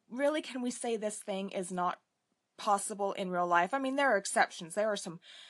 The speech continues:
some crazy shit that Romancelandia does that you're like, "Yeah, that's not possible. That's definitely not possible." But then there's other stuff that's like, "Maybe it's not typical,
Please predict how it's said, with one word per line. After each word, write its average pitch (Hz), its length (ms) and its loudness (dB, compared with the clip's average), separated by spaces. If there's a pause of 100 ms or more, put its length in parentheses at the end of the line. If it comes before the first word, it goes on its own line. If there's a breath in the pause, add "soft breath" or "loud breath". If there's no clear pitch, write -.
(180 loud breath)
some 320 220 4
crazy 277 360 2
shit 220 300 0
that 165 120 -6
Romancelandia 196 800 0
does 185 220 6
that - 100 -8
you're 202 100 -2
like, 190 180 4
"Yeah, 208 280 4
that's 214 260 0
not 202 160 -2
possible. 180 500 -4
That's 208 280 2 (100)
definitely 208 400 2
not - 220 -6
possible." - 500 -10 (560 soft breath)
But 285 140 4
then 311 100 4
there's 285 180 4
other 247 200 4
stuff 226 260 -2
that's 226 200 -6
like, 233 280 2 (800)
"Maybe 330 260 2
it's 330 200 0
not 262 300 4
typical, 370 500 2